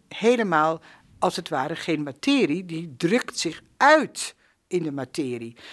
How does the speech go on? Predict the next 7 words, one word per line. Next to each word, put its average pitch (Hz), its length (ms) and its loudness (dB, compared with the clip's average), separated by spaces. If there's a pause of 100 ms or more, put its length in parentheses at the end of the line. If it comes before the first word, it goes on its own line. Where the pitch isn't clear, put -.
(100)
Dus 226 200 -4
je 240 100 -4
krijgt 233 300 0
een 214 160 -4
totaal 208 760 2
nieuw 220 680 4 (280)
perspectief 214 1040 0